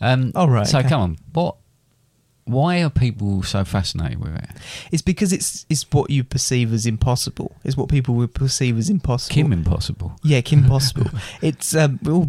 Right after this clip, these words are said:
Speaker 2: all the Disney shows you'll go for. Um, so, it, it's, if someone doesn't understand something, then,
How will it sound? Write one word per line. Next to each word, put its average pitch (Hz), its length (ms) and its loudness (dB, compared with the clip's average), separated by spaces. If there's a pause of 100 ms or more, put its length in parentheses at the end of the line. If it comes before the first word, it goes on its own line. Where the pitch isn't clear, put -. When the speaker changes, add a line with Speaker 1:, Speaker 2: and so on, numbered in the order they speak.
(120)
Speaker 2:
all 160 140 4
the 151 100 4
Disney 127 400 2
shows 123 320 6
you'll - 100 6
go 113 200 2
for. 117 260 0 (460)
Um, 147 240 2 (960)
so, 165 280 0 (440)
it, - 140 -6 (880)
it's, 143 320 -6
if 170 140 -4
someone 240 220 -2
doesn't 185 200 -2
understand 151 560 0
something, - 640 -6 (1040)
then, 123 400 0